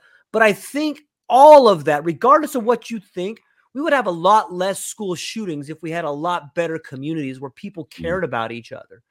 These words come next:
Speaker 1: You know, we're allowing the people who are the weakest among us to be influenced by the worst among us.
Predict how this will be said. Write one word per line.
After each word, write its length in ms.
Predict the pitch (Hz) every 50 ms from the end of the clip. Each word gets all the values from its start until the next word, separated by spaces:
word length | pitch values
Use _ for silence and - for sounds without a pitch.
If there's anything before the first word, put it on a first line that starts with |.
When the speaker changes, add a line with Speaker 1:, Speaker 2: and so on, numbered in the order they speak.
| _ _ _ _ _ _ _
Speaker 1:
You 60 | -
know, 80 | 180 196
we're 120 | 214 262
allowing 540 | 285 277 254 240 240 240 254 254 254 254 226
the 80 | 202 190
people 640 | - - - - 233 226 180 208 190 185 185 180 _ _ _ _
who 160 | - 202 196
are 80 | 190 180
the 140 | 143 160 151
weakest 600 | 143 139 135 180 233 247 - - 254 233 - - -
among 420 | 180 170 160 160 170 190 190 170
us 140 | 147 135 131 -
to 100 | 160 143
be 160 | 147 160 156
influenced 1040 | - 180 175 165 - - - - 202 220 233 226 202 180 170 151 - 156 135 -
by 200 | - 160 156 156
the 160 | 147 143 147
worst 480 | 143 143 139 143 170 190 202 180 - -
among 360 | 143 135 127 117 117 113 90
us. 300 | 90 _ _ _ _ _